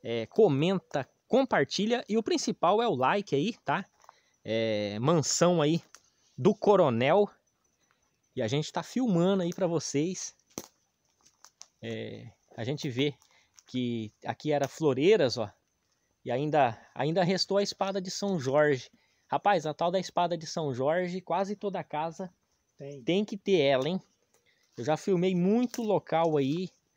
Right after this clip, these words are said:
Speaker 1: é, cercado de espada de São Jorge. E olha que casa bonita. É um casarão, né? Aqui a varanda, ó. A gente vê que tá destruindo aí.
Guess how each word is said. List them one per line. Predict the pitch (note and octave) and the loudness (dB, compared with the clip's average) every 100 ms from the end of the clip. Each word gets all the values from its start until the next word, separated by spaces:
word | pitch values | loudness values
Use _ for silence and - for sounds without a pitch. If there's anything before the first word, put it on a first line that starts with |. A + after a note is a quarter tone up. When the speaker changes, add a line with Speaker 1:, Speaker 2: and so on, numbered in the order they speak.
| _ _ _ | _ _ _
Speaker 1:
é, | B2+ A#2+ A#2+ | -6 -2 -2
cercado | A2+ - G3 - D#3+ F3+ F#3+ | -2 0 0 2 0 0 0
de | F3+ | -4
espada | F#3 - - D#3+ E3 | -8 -4 0 0 0
de | D3+ | -4
São | F3+ D#3+ | -2 0
Jorge. | B2 C#3 C3+ A2+ A2 - _ _ _ _ _ _ - - _ _ _ _ _ _ _ _ | 2 4 4 2 -6 -18 _ _ _ _ _ _ -20 -20 _ _ _ _ _ _ _ _
E | A#2+ | 0
olha | D#3 E3+ | 2 2
que | - | -2
casa | - D3+ C#3 | -2 -2 0
bonita. | C3+ C3+ G3+ G3+ B2 - _ B3+ | 0 2 2 2 -6 -10 _ -8
É | D#4+ | -6
um | F#4+ | -4
casarão, | - A#3+ F3 C3 D#3+ F3 | -2 0 2 2 4 2
né? | G3 - _ _ _ _ _ _ _ _ _ _ _ _ _ _ _ _ _ _ _ - | 0 -4 _ _ _ _ _ _ _ _ _ _ _ _ _ _ _ _ _ _ _ -18
Aqui | A2+ D3+ | -8 -2
a | D3+ | 0
varanda, | B2+ G#2+ B2 F3+ E3 G#2+ | 0 0 0 2 2 2
ó. | F#2+ - _ _ _ _ _ _ _ _ _ _ - - | 0 -4 _ _ _ _ _ _ _ _ _ _ -20 -20
A | G#2+ | -10
gente | A#2+ A#2 A#2+ | -10 -8 -6
vê | A#2 B2+ A#2+ - _ _ _ _ _ _ _ - - _ _ _ _ - | 0 0 0 -6 _ _ _ _ _ _ _ -20 -20 _ _ _ _ -12
que | A2 G#2+ G#2+ - | -6 -6 -6 -4
tá | A#2+ | -4
destruindo | A#2 B2 - A#2+ B2 D#3 B2 | -4 -8 -4 -2 0 0 0
aí. | C3 | -2